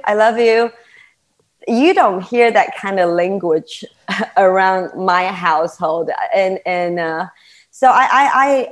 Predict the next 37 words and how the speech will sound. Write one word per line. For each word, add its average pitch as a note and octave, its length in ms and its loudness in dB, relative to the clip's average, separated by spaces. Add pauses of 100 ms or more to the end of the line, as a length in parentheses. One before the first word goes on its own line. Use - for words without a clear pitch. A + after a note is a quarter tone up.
I, A#3+ 140 -4 (260)
I, B3 180 -2 (220)
I C#4 40 -2
love C4+ 360 0 (100)
that D3+ 160 -4
about C#3+ 280 -4
the D#3 40 -6
Americans, D3+ 800 -8
always D#3+ 500 0 (400)
saying, E3+ 640 0
uh, C#3+ 400 -4 (100)
"Oh, E3+ 60 -10
I E3+ 280 -4
love E3+ 260 -4
you, D#3+ 80 -6
Mom. D3 320 -8
I D3 80 -6
love D3+ 200 -2
you, D#3 120 -6
Dad. D3 500 -4 (140)
I E3 100 -2
love D#3 340 -2
you, C3+ 520 -6 (640)
my C#3 140 -10
daughter." D#3+ 580 -4 (320)
Um, E3 540 -4 (100)
and G3 220 -4
that, A3 180 4
that's B3+ 300 0 (120)
great. C#3 360 -2 (240)
That, G#3 280 0
that G3 200 2
is, F3 180 0
like, E3+ 240 -2
the E3+ 140 -2
showing G#3+ 720 0
of F3+ 180 -2